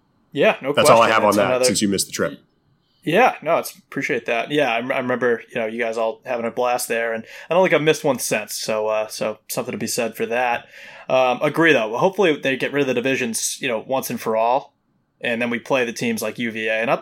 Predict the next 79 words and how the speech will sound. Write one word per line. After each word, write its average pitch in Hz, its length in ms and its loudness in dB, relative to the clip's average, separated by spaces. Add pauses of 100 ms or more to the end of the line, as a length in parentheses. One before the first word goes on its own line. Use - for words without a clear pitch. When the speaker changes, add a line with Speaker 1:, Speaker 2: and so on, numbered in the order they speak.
(120)
Speaker 1:
I'm 180 100 2
a 160 80 2
big 135 180 -2
Chapel 120 300 -2
Hill 123 140 -2
guy. 135 340 0
I'm 151 160 -2
a 233 60 2
big 214 180 2
Research 127 400 -6
Triangle 110 440 -6
guy. 107 260 -6 (580)
Um, 110 340 -2
so - 140 -4
Speaker 2:
That 127 60 0
Speaker 1:
I'd - 40 2
love 135 120 4
Speaker 2:
sounds - 20 0
Speaker 1:
to 110 60 2
go, 98 60 4
Speaker 2:
about 101 60 4
right. 101 200 2
Speaker 1:
go, 135 160 -6 (280)
go 139 140 2
down 123 220 0
for 113 260 0
Chapel 117 400 -4
Hill 117 280 0
or, 107 80 0
or, 110 380 -4
you 120 60 -8
know, 110 100 -2
even 110 180 -8
for 110 120 -10
Duke 110 240 -8
games 110 260 -6
in 113 100 -12
Durham. 110 180 0
Speaker 2:
I - 20 8
mean, 147 140 8
Raleigh 147 360 8
is 110 160 2
awesome. 92 360 0
Let's, 110 200 0
let's 120 180 2
just - 200 -2
call 101 160 2
it - 20 -8
what 92 120 -2
it 95 60 -8
is. 95 200 0
Speaker 1:
Raleigh, 214 280 6
Speaker 2:
I, 196 40 4
Speaker 1:
Raleigh 269 180 4
was 113 140 6
Speaker 2:
I, - 20 0
Speaker 1:
fun, 180 220 4
Speaker 2:
I 117 80 4
hate 135 160 2
Speaker 1:
but - 60 0
Speaker 2:
their 127 100 4
Speaker 1:
just 127 100 6
Speaker 2:
hockey 135 180 4
team 135 300 2
and 113 80 2
I 110 60 2
hate 120 160 2
N 113 140 4
C 117 100 0
State 113 220 0
as 104 40 -4
a 104 60 -2
school, 120 280 4
but 107 200 0
Raleigh 120 240 6
was 98 120 -2
a 82 60 -4
fun 98 340 -2
town. 82 280 -6